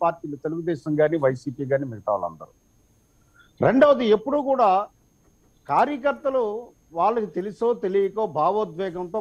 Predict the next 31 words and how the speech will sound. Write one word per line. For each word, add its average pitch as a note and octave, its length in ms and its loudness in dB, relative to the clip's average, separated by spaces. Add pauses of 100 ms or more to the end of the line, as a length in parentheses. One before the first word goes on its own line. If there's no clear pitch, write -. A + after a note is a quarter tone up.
(120)
మాట్లాడతారు, E3+ 600 -4 (600)
మాట్లాడతారు, D3+ 600 -2
అది C3 280 -2
వాస్తవం. G3 500 2
అది F#2+ 200 -6 (840)
కానీ C4 300 4 (380)
ఇప్పుడు G#3 340 -4
ఈ G#3 180 2
రోజు C#4 280 6
కాంగ్రెస్, B3+ 560 0 (120)
తెలుగుదేశం B3 560 0 (120)
కలిసాయంటే B3 460 0
రేపు B3 220 -2
పొద్దున A#3+ 220 -4
అక్కడ A#3+ 260 -2
మొదలవుతుంది. B3+ 480 -2 (880)
అసలు G#3+ 240 -4 (160)
కాంగ్రెస్ G#3 400 2
మీద A#3 180 -4
మన A3 180 -2
పోరాటంతోనే G#3+ 680 0
వచ్చింది, G#3+ 320 -6
పుట్టుక F#3+ 320 0
చ-, F#3+ 220 2 (280)
పుట్టింది G#3+ 300 4
ఈ F3 160 4
పార్టీ G#3 240 4
అని A3 160 6
చెప్పి G#3 240 0
తెలుగుదేశంలో A#3 460 2
మొదలవుతుంది. G#3+ 560 -4